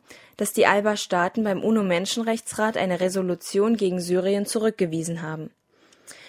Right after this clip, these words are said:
Der Vorschlag war bei einer Sondersitzung am vergangenen Freitag vorgelegt worden.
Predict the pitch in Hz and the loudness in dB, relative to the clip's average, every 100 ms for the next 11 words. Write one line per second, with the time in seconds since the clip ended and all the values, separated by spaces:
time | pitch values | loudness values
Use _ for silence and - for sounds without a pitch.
0 | - 214 208 208 214 240 247 240 208 202 | -4 -2 4 4 4 4 2 2 2 4
1 | 190 185 170 175 214 226 240 240 262 247 | 4 2 2 2 2 2 2 2 -2 0
2 | 185 190 175 180 175 - 160 165 220 220 | -2 0 0 0 -2 -2 0 0 0 -4
3 | - 190 175 160 160 - 151 151 156 | 0 2 2 -2 -4 -6 -6 -6 -8